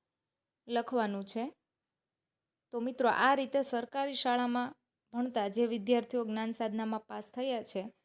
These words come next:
તે લોકોના રજિસ્ટ્રેશન કરતી વખતે જે પ્રમાણપત્ર રજૂ કરવાનું છે તે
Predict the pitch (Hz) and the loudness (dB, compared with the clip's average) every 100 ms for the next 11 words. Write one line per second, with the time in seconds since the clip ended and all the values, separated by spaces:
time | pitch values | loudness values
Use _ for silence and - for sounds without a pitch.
0 | _ _ - 262 262 254 254 254 220 208 | _ _ 0 2 2 0 -2 0 -2 -2
1 | 240 - 233 240 233 220 220 220 233 233 | -2 -2 -2 -2 -2 -4 -4 -6 -6 -4
2 | 196 196 202 - 220 254 247 240 247 226 | -4 -4 -6 -6 -4 -4 -4 -4 -2 -2
3 | 214 208 220 202 202 196 196 196 214 285 | -2 -2 -2 -2 -2 -6 -8 -6 -6 -6
4 | - _ _ _ _ _ _ - 247 226 | -10 _ _ _ _ _ _ -2 0 0
5 | 294 | -6